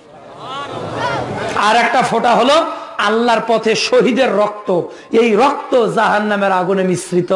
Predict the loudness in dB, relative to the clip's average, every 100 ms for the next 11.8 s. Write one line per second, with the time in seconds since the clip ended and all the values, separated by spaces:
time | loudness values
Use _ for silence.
0 | 4 4 2 0 -10 -16 -4 0 2 2
1 | 2 2 0 -2 -2 0 2 2 0 0
2 | -2 -4 -6 -8 -12 -20 -20 -20 -20 -20
3 | -20 -20 -20 -20 -20 -20 -18 -16 -16 -16
4 | -16 -16 -16 -12 -4 0 2 0 0 0
5 | 2 0 0 0 0 2 2 2 0 -2
6 | -12 -18 -20 -20 _ _ _ -20 _ _
7 | _ -20 -20 -20 -18 -16 -12 -6 0 2
8 | 2 2 2 0 0 2 2 2 2 2
9 | -2 -12 -14 -20 -6 0 2 2 2 2
10 | 2 2 0 2 2 2 0 0 0 2
11 | 2 0 -8 -4 0 2 2 0